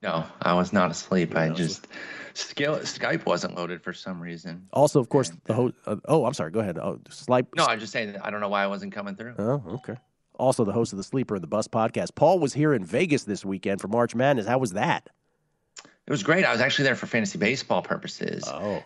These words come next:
Speaker 1: doing our big, uh, main event drafts for the N F B C. So,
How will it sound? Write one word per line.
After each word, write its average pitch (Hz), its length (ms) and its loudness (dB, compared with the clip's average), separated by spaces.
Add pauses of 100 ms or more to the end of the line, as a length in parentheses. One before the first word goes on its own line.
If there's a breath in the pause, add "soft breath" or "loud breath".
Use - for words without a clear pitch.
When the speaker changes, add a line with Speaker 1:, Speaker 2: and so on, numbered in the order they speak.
Speaker 1:
doing 101 220 4
our 92 100 4
big, 95 340 0
uh, 92 180 4
main 101 240 0
event 101 320 0
drafts 87 340 -4
for - 120 -8
the 90 140 -4
N 87 80 -4
F 85 120 -6
B 87 140 -2
C. 107 460 -2
So, 82 400 -2